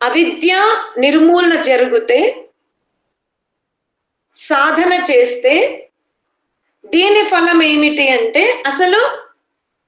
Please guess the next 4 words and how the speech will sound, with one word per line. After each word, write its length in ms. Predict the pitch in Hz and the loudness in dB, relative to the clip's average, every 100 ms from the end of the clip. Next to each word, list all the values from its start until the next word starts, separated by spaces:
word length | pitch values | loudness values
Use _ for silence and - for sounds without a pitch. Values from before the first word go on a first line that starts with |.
| _ _ _ - | _ _ _ -4
కారణ 720 | 277 269 302 339 359 427 554 - | 0 0 0 0 2 0 -4 -8
సూక్ష్మ 760 | - 311 330 330 - 370 494 | -2 2 2 0 -2 0 0
స్థూల 440 | - - 320 330 | 0 0 0 2
దేహాలు 960 | 330 294 277 277 262 254 339 571 - | 2 2 2 0 0 0 0 0 -4